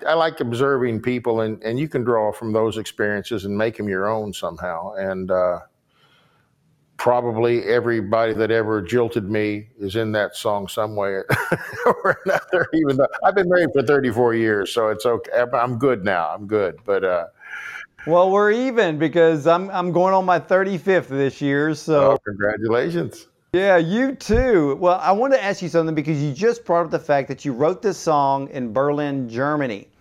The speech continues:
Speaker 1: Mm-hmm.
Speaker 2: And
Speaker 1: Mm-hmm.
Speaker 2: I was reading about some of your past where you had spent, uh, quite a few years in Europe and Scandinavia.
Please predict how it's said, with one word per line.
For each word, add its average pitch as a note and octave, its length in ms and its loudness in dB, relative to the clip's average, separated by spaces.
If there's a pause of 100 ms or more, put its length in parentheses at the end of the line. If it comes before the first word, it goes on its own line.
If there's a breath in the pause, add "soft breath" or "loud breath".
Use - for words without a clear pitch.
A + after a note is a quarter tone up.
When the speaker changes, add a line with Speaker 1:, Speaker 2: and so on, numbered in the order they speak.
(280 loud breath)
Speaker 1:
Mm-hmm. F#2+ 180 -4
Speaker 2:
And D#3 320 0
Speaker 1:
Mm-hmm. A2 280 -14
Speaker 2:
I D#3 140 2
was D#3 220 -2
reading A#3 340 0
about D#3+ 500 2
some E3 240 -4
of D3+ 120 -4
your C#3+ 120 0
past E3+ 500 -4
where D3+ 160 0
you D3+ 160 -4
had E3 140 0
spent, D3+ 500 -4
uh, C#3+ 120 2
quite D#3 300 0
a D#3 80 -2
few D#3 260 -8
years C#3+ 440 0
in C3+ 160 -2
Europe D3 440 0
and B2+ 140 -6
Scandinavia. D3 920 -2